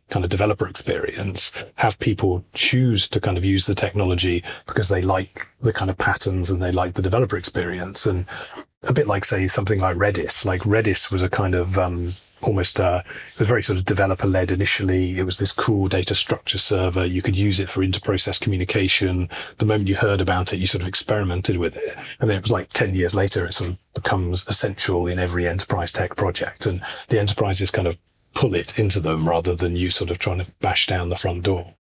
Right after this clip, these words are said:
So we're a bit allergic to enterprise sales, basically, but, uh, we may find ourselves, we may find ourselves knocking on those doors eventually.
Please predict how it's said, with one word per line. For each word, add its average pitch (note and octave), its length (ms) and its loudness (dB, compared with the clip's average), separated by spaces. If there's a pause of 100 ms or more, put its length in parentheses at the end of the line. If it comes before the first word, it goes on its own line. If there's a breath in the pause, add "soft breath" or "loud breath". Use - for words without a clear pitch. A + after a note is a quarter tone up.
(140)
So B2+ 80 4
we're B2+ 80 4
a - 20 4
bit C3+ 140 2
allergic A2 460 2
to G2 100 2
enterprise F#2+ 400 0
sales, F#2 340 0
basically, F#2+ 520 -4
but, - 300 -6
uh, F#2+ 220 0
we G2 140 2
may G#2 160 2
find F#2 260 0
ourselves, F#2 580 0
we C#3 120 4
may C#3+ 160 4
find A2 260 2
ourselves G2+ 260 2
knocking G2+ 280 0
on F#2+ 100 2
those F#2 220 2
doors F#2+ 240 2
eventually. F2 460 -4